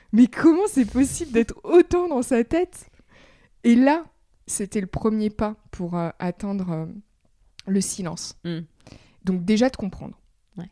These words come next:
Speaker 1: De comprendre et de l'intégrer.
Speaker 2: Ouais, c'est
Speaker 1: Pas
Speaker 2: ça.
Speaker 1: que de le comprendre avec la tête, c'est que là, je le, je le vivais, je, je voyais à quel point j'étais,
Speaker 2: Mm.
Speaker 1: j'étais, euh,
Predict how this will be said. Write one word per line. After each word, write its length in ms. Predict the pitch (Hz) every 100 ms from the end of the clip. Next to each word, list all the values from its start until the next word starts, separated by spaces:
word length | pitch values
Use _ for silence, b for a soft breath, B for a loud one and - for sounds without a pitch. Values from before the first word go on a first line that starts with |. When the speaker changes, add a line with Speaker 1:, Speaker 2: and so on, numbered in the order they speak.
| _
Speaker 1:
De 140 | 180 185
comprendre 560 | - 175 - 330 302 -
et 120 | 233
de 300 | 226 208 185 - _ -
l'intégrer. 800 | 190 240 294 - 233 269 302 262 _ -
Speaker 2:
Ouais, 200 | 165 160 151
c'est 80 |
Speaker 1:
Pas 120 | - 233
Speaker 2:
ça. 100 | -
Speaker 1:
que 60 |
de 120 | 214 208
le 120 | 202
comprendre 400 | 220 208 254 247
avec 160 | 190
la 120 | 208 180
tête, 240 | 262 269
c'est 160 | - 170
que 120 | 202
là, 120 | 226
je 120 | 240
le, 180 | 190 170 -
je 100 | 180
le 100 | 175
vivais, 360 | 190 233 285 294
je, 240 | 196 175 165
je 160 | 175
voyais 440 | 170 170 226 294 269
à 80 | -
quel 180 | 180
point 240 | 180 269 247
j'étais, 520 | 220 - 190 180 -
Speaker 2:
Mm. 140 | - 175
Speaker 1:
j'étais, 420 | 160 160 196 208
euh, 140 | 151